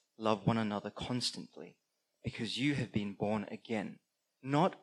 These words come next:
of perishable seed, but of imperishable,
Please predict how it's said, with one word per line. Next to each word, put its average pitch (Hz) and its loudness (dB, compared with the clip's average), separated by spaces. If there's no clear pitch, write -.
of 113 2
perishable 104 8
seed, 107 -4
but 104 0
of 107 2
imperishable, 101 0